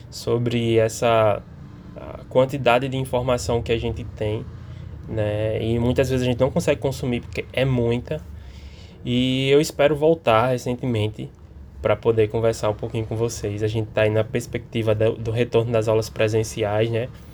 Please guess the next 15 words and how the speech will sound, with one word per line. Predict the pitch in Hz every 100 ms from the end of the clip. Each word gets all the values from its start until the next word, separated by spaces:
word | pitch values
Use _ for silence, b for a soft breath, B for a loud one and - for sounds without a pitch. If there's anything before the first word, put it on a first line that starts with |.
| B B B B -
Ou | 117 113
seja, | - 113 107 101 95 - - - - - - -
diminuindo | 123 127 131 131 123 117 113
aí | 110 110
um, | 107 107 - 78
um, | 107 82 80 - - - - - - - -
uma | - 147
distância | 139 - 123 123 117
grande | 117 117 113
dos | 113
nossos | 113 107 -
estudantes. | 117 - 113 113 110 117 139 - - - - - - - - - B B B B
É, | - 110 110 110 113 110 110 110
consegui | - 139 147 143
re-, | 143 151